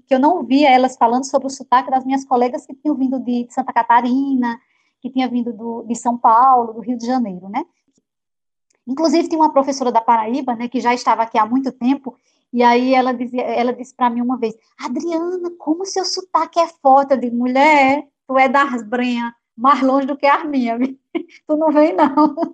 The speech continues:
Aí ela disse, "Mulher, pelo amor de Deus, Adriana, eu não acredito que eu te falei isso." Eu digo,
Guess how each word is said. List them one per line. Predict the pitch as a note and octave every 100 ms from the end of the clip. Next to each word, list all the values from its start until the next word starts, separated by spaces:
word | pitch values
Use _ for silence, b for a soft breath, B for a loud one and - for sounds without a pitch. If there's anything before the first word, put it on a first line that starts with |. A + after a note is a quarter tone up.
| - B B -
Aí | A#3+ B3+
ela | C4
disse, | C4+ A#3+ _ _ -
"Mulher, | E4+ D#4 E4
pelo | F4 E4
amor | E4 D#4
de | D#4+
Deus, | B3+ D4
Adriana, | C4+ C#4 C#4
eu |
não | C#4+
acredito | C#4+ D4+ D4 D4+
que | C#4
eu | C#4
te | C#4
falei | C4+ B3 C#4 C4
isso." | A3 -
Eu |
digo, | G#3